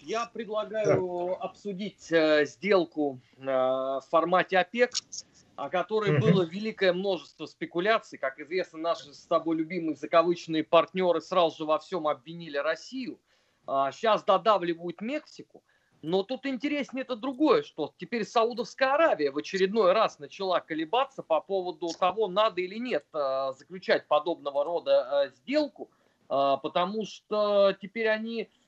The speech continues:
Speaker 1: считают, что, может быть, и не очень-то и следует. Хотя Трамп сделал все возможное от себя, чтобы повлиять в свое время на Саудовскую Аравию.
Speaker 2: А, ты знаешь, э, мне вот все чаще кажется, в последнее время наблюдая ситуацию, э,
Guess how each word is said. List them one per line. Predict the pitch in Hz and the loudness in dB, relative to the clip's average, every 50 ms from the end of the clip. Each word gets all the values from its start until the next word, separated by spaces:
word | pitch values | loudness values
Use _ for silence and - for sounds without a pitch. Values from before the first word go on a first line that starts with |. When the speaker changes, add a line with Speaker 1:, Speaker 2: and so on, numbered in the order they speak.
| _ _ - | _ _ -18
Speaker 1:
считают, | - - 208 190 - 233 226 214 208 208 190 | -16 -16 -16 -6 2 4 6 6 4 2 -2
что, | - - - - - 240 214 208 | -10 -16 -16 -4 2 2 2 2
может | 208 208 214 214 202 165 170 | 4 4 4 4 4 2 -2
быть, | 170 226 226 180 - - | -4 -4 -4 -4 -6 -10
и | - 214 220 226 226 220 208 | -4 -2 0 2 2 2 4
не | 214 233 | 6 8
очень-то | 240 226 214 - 220 220 208 - 262 | 8 8 8 6 2 -2 -2 0 -2
и | 262 | -4
следует. | - - 294 311 302 214 180 170 143 113 107 - _ _ _ _ _ _ _ | -4 -2 0 4 4 4 2 0 -6 -10 -12 -12 _ _ _ _ _ _ _
Хотя | - 156 156 143 - 202 202 208 208 - | 2 2 2 2 4 2 2 2 2 0
Трамп | - 214 226 247 262 240 196 196 | 0 2 2 2 2 -2 -8 -14
сделал | 196 160 175 220 240 226 226 214 | -18 -16 _ -4 -4 -2 -4 -4
все | - - - 254 226 | -8 -10 -6 -6 -2
возможное | 214 214 214 196 262 262 226 175 - - 165 156 | 0 0 -2 -2 -2 -4 -4 -4 -2 -4 -6 -6
от | - - | -6 -8
себя, | 180 170 233 262 254 | -6 -4 -2 -2 -2
чтобы | - - 220 185 180 | -4 -8 -10 -10 -10
повлиять | - - 190 165 185 240 262 254 220 - - | -8 -8 -8 -8 -6 -4 -2 0 0 -2 -2
в | _ | _
свое | - - 156 151 151 147 | -10 -6 -4 -4 -4 -4
время | 147 185 247 262 247 220 | -6 -6 -6 -4 -4 -2
на | 170 185 190 | 0 0 0
Саудовскую | 190 - 185 175 185 180 180 - - _ 190 185 185 | 0 0 -4 -4 -4 -6 -12 -16 -12 _ 2 2 4
Аравию. | 185 165 127 117 110 98 92 _ _ _ _ _ _ _ _ _ _ _ _ _ _ _ | 4 2 0 0 -4 -14 -20 _ _ _ _ _ _ _ _ _ _ _ _ _ _ _
Speaker 2:
А, | 156 147 143 139 135 | 4 6 8 8 8
ты | 135 165 160 | 8 8 10
знаешь, | 202 226 233 202 - - - - | 10 10 10 8 6 4 2 6
э, | 170 160 151 151 151 | 6 8 8 8 6
мне | 151 156 170 180 190 | 6 6 6 6 6
вот | 185 170 - 165 | 6 4 2 0
все | - - - 180 | -4 0 2 2
чаще | 180 - 208 208 165 - 165 156 | 4 6 6 6 6 6 4 2
кажется, | 156 - 190 190 185 - - - 127 | 2 2 2 2 2 0 0 -2 -2
в | - | 0
последнее | - 139 - 160 151 143 147 151 | 2 2 4 4 2 2 2 2
время | 147 151 147 139 | 4 4 2 4
наблюдая | 135 135 127 131 - 151 143 139 139 135 127 120 | 4 2 2 2 0 0 2 4 6 8 8 6
ситуацию, | - - - - 135 156 165 180 202 196 - - 147 135 127 127 123 123 - | 6 2 -4 -8 0 2 4 4 4 2 0 0 0 2 2 2 0 -2 -2
э, | 120 | -4